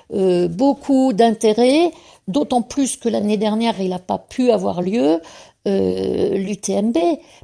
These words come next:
parce que ça représente la plus grosse semaine de l'année, et pas que pour les commerçants. Euh, je veux dire, euh, c'est aussi pour, euh, les accompagnateurs en moyenne montagne, c'est aussi pour les re-, ceux qui tiennent les refuges,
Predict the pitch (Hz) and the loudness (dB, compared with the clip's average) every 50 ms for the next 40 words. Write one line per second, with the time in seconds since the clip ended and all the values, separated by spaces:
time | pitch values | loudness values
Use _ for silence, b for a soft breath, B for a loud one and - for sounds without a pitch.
0 | B _ - 202 - - - - - 285 277 - - - 208 202 240 214 - - | B _ -6 -4 -4 -4 -4 -4 -2 -2 -2 0 0 -2 -2 -2 -2 -4 -4 -4
1 | - 214 202 202 277 285 285 285 - 220 190 - - 226 220 226 202 240 254 247 | -2 -2 0 0 0 0 -2 -2 -4 -6 -6 -6 -6 -6 -6 -2 0 0 0 -2
2 | - - - 240 226 220 226 220 220 214 185 202 196 196 190 190 202 247 311 359 | -2 -4 -4 -2 -2 -2 -2 -2 -2 0 0 0 0 0 -2 -2 -2 0 0 0
3 | 370 370 B B B B B B B 208 202 - - 339 339 330 - - 277 - | -2 -4 B B B B B B B -2 -2 0 2 2 2 2 2 -2 -2 -2
4 | - 220 214 214 202 190 - - 190 190 208 220 - - 330 359 370 349 - B | -2 -2 0 0 0 0 0 0 0 0 0 -2 -4 -4 -4 -2 -2 -4 -6 B
5 | B B B B B B - - 202 196 196 190 180 180 202 175 180 240 277 285 | B B B B B B -10 -6 -4 -2 -2 -2 -4 -4 -6 -4 -2 0 0 0
6 | - 214 208 190 190 196 196 190 185 185 185 190 - - - - 226 214 214 214 | 0 0 0 2 2 2 2 0 0 -2 -2 -4 -4 -4 -2 0 0 2 2 0
7 | 214 - - 233 240 220 - - - - 214 214 214 - 208 190 185 196 190 180 | 0 -2 -2 -2 -2 -4 -6 -8 -4 -2 0 0 0 0 0 0 0 0 -2 -2
8 | 202 202 - - 180 - - - - 95 90 - - 190 180 - 180 - - 87 | -4 -6 -6 -8 -8 -4 -4 -4 -2 -4 -6 -6 -6 -6 -4 -4 -4 -4 -4 -4
9 | 85 90 170 170 170 175 - - 214 233 269 311 339 359 349 320 - B B B | -4 -4 -4 -4 -6 -6 -4 0 0 0 0 0 -2 -2 -2 -4 -6 B B B
10 | B B B - - 240 247 240 233 226 - - - 233 233 214 - - 208 185 | B B B -6 -4 -2 0 0 0 0 -2 -2 -2 -2 -2 -4 -4 -4 -2 0
11 | 185 185 190 185 185 214 - - - - 233 220 - - 190 - - - 185 175 | 0 0 0 0 0 -2 -2 -2 -4 -2 -2 -2 -4 -6 -12 -6 -4 -2 -2 -2
12 | 175 170 165 - 190 185 - - 269 285 330 370 359 320 - | -2 -2 -2 -2 -2 -4 -2 0 2 4 6 6 4 4 2